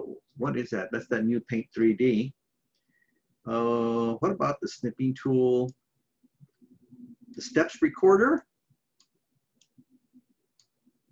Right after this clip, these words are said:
That was in a different group. <laughs> Uh, what else? Uh, WordPad. Any six, right? So those are, those are my six on there, and it's in a, they're all in this little,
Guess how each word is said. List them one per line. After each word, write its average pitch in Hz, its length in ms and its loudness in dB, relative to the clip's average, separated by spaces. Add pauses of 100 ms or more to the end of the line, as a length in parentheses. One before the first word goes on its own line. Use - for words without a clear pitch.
(500)
That 113 80 -2
was 120 220 2
in 110 60 0
a 101 80 -2
different 120 280 -2
group. 143 320 4 (420)
<laughs> 160 140 0 (1080)
Uh, 156 440 2
what 151 200 0
else? 117 580 -2
Uh, 120 600 -12 (120)
WordPad. 113 520 -6 (1160)
Any 156 140 0
six, - 380 -4
right? 190 180 2
So 240 80 0
those 262 220 2
are, 190 180 6
those 202 300 2
are 170 80 2
my 143 160 2
six 139 340 -6
on 135 160 4
there, 131 260 4
and 139 160 2
it's 131 220 -2
in 127 140 4
a, 113 120 0 (580)
they're 156 200 6
all 147 460 2
in 131 320 2
this 127 320 -2
little, 120 300 0